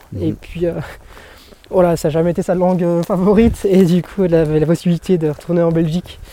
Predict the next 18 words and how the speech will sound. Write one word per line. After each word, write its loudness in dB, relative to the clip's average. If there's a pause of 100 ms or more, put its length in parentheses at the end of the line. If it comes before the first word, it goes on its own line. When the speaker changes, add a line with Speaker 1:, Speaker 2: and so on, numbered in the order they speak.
(360)
Speaker 2:
pour -4
faire 0
vétérinaire. 0 (580)
Mais -2
après, -4
après 0
six -4
mois, 0
elle -2
a -6
décidé -6
d'arrêter, -2
mais -8 (1400)
de, -10
de -4
se -12
reconvertir -2
en, -6